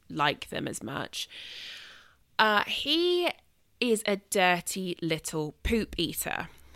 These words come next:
Now, if you have dogs, you might have dealt with this problem before. Some dogs eat their own poop. Some dogs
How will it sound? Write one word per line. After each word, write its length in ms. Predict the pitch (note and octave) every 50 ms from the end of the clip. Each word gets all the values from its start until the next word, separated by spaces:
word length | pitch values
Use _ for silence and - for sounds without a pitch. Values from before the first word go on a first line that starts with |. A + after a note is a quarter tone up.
| - -
Now, 240 | A3+ A#3+ A3+ A3+
if 160 | A3 A#3 - C#4+
you 140 | D4+ F4+
have 300 | F4 D#4 D#4 C#4 G#3 -
dogs, 500 | - G#3 - - E2 - - - - -
you 120 | G3 F#3 F#3
might 380 | F#3+ G3+ G#3 G#3 G#3 G3 - - -
have 220 | - G#3 F#3+ -
dealt 200 | - D#3+ D#3 -
with 120 | - D#3+
this 120 | - D#3+ -
problem 380 | - - D3+ - - D3+ D3
before. 500 | - E3+ - - - E3+ - - - - - - _ - - - - - - - - - -
Some 380 | - - - C4 C4 C4+ C#4 C4+
dogs 360 | C4+ B3+ A#3+ A#3 A#3+ - -
eat 260 | - G3+ G3+ F#3 - -
their 200 | F3 E3 E3+ G3
own 280 | A3+ A3+ A3 A3+ A3 G3+
poop. 520 | - - A3 A3 G#3+ G#3 G3+ - - - -
Some 380 | - - - A#3+ A3+ A#3+ A#3
dogs 560 | A3 A3+ A3 G#3+ G3+ - - - - - -